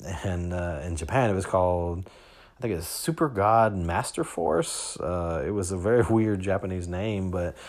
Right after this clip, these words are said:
basically it was a Transformers with Power Masters, and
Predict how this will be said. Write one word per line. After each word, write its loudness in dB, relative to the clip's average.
basically 4
it 0
was 0
a -2
Transformers 0
with -4
Power 0
Masters, -4
and -6